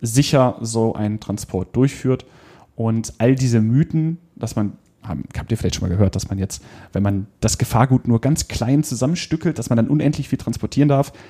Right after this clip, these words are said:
Das geht tatsächlich nicht, dafür gibt's da Regeln für und es ist bis aufs kleinste Detail geregelt, wie es funktioniert.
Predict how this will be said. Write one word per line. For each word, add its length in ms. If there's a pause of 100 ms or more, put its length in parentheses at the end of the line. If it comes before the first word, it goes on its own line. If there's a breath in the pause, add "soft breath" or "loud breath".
(240 loud breath)
Das 300 (160)
geht 240
tatsächlich 440
nicht, 240
dafür 200
gibt's 180
da 100
Regeln 360
für 320 (260 loud breath)
und 100
es 120
ist 220
bis 260
aufs 180
kleinste 320
Detail 320
geregelt, 460 (240 soft breath)
wie 200
es 120
funktioniert. 540